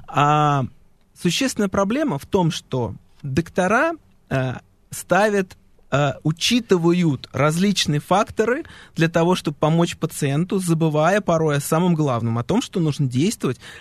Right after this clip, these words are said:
в интересах пациента. У докто-, у доктора в голове, у рядового, помимо интересов пациента, очень часто есть сложности с графиком, зарабатывание денег, конфликт интересов с фармой,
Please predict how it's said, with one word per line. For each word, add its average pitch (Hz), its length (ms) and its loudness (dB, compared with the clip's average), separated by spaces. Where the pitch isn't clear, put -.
в 127 160 0
интересах 180 580 0
пациента. 147 580 -2
У 120 60 0
докто-, 165 340 0
у 160 120 4
доктора 180 420 2
в 147 60 -2
голове, 156 320 2
у 139 80 0
рядового, 143 580 2
помимо 170 400 4
интересов 196 720 0
пациента, 190 720 0
очень 190 400 2
часто 165 400 0
есть 143 280 -2
сложности 180 600 2
с 170 80 -2
графиком, 143 580 2
зарабатывание 151 640 2
денег, 131 320 0
конфликт 135 460 0
интересов 196 440 0
с - 60 -8
фармой, 135 460 0